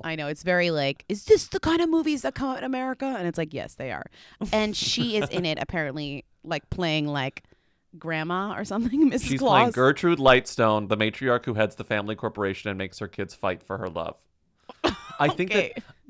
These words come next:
Speaker 2: I think that, <laughs> I think that they're just a very,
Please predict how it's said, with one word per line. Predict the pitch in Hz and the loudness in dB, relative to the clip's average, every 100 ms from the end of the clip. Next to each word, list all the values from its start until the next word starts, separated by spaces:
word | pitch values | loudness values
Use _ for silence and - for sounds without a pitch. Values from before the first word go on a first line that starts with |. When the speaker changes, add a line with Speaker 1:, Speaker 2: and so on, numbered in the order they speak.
| _ _ _ - | _ _ _ -2
Speaker 2:
I | 151 | -2
think | 147 156 156 - | -2 -8 -8 -6
that, | 175 - | -8 -8
<laughs> | - - - - _ _ _ _ - - | -14 -14 -20 -20 _ _ _ _ -16 -12
I | |
think | 123 143 | -10 -6
that | 175 | -2
they're | 180 | -2
just | 143 - | -2 0
a | 135 | 2
very, | 120 117 110 | 4 4 2